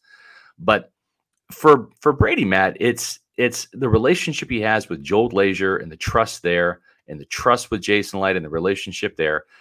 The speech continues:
And, and also it's Todd Bowles. It's, you know, he wanted to play for Todd Bowles. He didn't stay retired. And, and I, I think that that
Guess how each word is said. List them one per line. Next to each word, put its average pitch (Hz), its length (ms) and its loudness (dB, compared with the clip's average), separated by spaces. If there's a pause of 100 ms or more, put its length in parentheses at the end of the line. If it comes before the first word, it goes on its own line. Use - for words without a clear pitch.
(120)
And, 107 240 -6
and 104 100 -6
also 180 320 -2
it's 196 160 -4
Todd 143 300 -10
Bowles. 147 500 2 (420)
It's, 95 240 -2
you 110 100 -6
know, 98 60 -4
he 104 140 -4
wanted 110 340 0
to 175 80 -6
play 160 220 0
for 151 140 -2
Todd 123 320 2
Bowles. 92 360 -2
He 90 140 -14
didn't 113 180 -6
stay 139 180 -2
retired. 90 540 -6 (600)
And, 113 240 0
and 113 100 -2
I, 117 180 0 (100)
I 117 100 0
think 165 320 -2
that 131 240 4 (540)
that 117 400 0